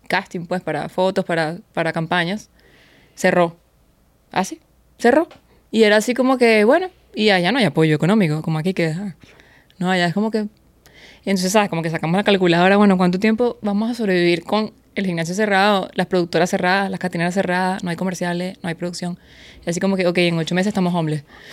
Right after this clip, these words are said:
O sea, <laughs> ¿entiendes? Entonces, porque habíamos invertido, pues, nuestros ahorros en abrir ese gimnasio y cinco meses después cerró.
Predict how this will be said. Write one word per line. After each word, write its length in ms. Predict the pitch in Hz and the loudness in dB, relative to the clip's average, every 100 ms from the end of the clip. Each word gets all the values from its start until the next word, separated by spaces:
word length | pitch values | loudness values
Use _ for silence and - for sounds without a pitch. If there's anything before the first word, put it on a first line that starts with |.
| - - | -20 -4
O 100 | 196 | 0
sea, 160 | 233 - - - | 2 0 -4 -20
<laughs> 220 | - _ | -20 _
¿entiendes? 540 | 233 262 214 180 175 - - - - - - | -8 -4 -4 -4 -6 -10 -16 -16 -16 -18 -4
Entonces, 640 | 202 202 196 190 208 214 | -2 2 2 4 4 4
porque 200 | 208 208 190 | 0 0 2
habíamos 260 | 180 202 | 2 2
invertido, 380 | 214 190 180 208 | 2 2 4 4
pues, 160 | 220 202 | 4 4
nuestros 260 | 185 170 | 2 0
ahorros 320 | 180 165 160 190 | 2 2 2 0
en 100 | 190 | 2
abrir 200 | 170 165 | 2 2
ese 160 | 190 | 0
gimnasio 380 | 208 196 175 233 | 0 2 0 -2
y 80 | 220 | -2
cinco 200 | 170 160 | -2 -4
meses 160 | 160 175 | -4 -4
después 260 | 170 165 | -4 -6
cerró. 240 | 180 175 | -6 -8